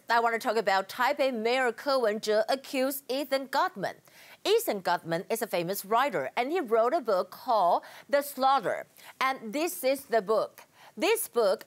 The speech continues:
revealed how the Chinese government suppressed the Falun Gong members and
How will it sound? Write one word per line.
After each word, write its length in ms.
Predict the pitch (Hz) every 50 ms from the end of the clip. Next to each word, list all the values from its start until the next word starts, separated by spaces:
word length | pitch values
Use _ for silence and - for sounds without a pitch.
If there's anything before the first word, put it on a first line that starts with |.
| 269
revealed 560 | 269 311 311 277 226 247 285 294 240 208 220 277
how 320 | 269 - 240 302 349 392
the 80 | 381 -
Chinese 540 | - - 302 302 285 294 277 277 269 -
government 640 | - 254 262 311 311 370 240 170 151 143 131 139 160
suppressed 580 | - 220 196 - - 277 262 262 269 262 - -
the 80 | 254
Falun 400 | 240 - - 220 220 220 226 226
Gong 220 | 220 220 214 214 214
members 500 | 202 196 208 202 160 127 - 220 - - - - - - - -
and 320 | - 320 359 359 254 208